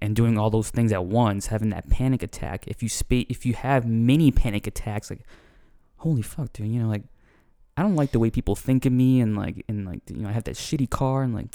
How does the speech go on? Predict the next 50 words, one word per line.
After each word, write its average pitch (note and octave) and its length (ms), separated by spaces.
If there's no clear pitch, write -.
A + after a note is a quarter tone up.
"I'm - 400
gonna F3+ 140
make A2+ 100
some - 140
changes, - 420
man." - 220
And, D#3+ 140
you D#3 80
know, - 100
yeah, C3 180
it - 100
sounds C#3+ 220
maybe B2 240
materialistic, A2 920
but, F#2 220
you G#2+ 80
know, E2+ 220
fuck - 320
it, - 160
it, - 180
some - 140
people, A#2 440
that A2+ 140
might A2+ 160
be A2+ 100
their G#2 120
thing. - 320
And D#3+ 160
yeah, F#3+ 40
you A#2 120
get A#2 220
that A2 140
nicer A2 380
car A#2 300
when A#2 120
you're A2+ 120
younger. A#2 400
That's - 140
the D3 60
thing, B2 280
is G#2 80
that G#2 140
you A2+ 100
become D3 320
aware A2+ 580
of A2 160
what B2+ 160
you A#2 120
don't B2 320
like A2 400